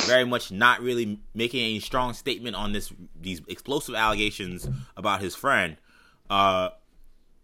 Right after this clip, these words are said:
the, the fact that that statement was so benign to me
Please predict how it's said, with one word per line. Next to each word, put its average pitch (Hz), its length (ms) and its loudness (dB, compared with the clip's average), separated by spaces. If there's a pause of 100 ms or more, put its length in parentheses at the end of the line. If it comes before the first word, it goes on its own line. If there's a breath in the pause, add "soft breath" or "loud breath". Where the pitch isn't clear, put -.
(380)
the, 123 220 0
the 123 140 -2
fact 151 220 6
that 127 120 -2
that 120 140 2
statement 123 320 -2
was 113 120 -4
so 110 440 2 (400)
benign 123 500 6
to 107 100 -8
me 85 360 -6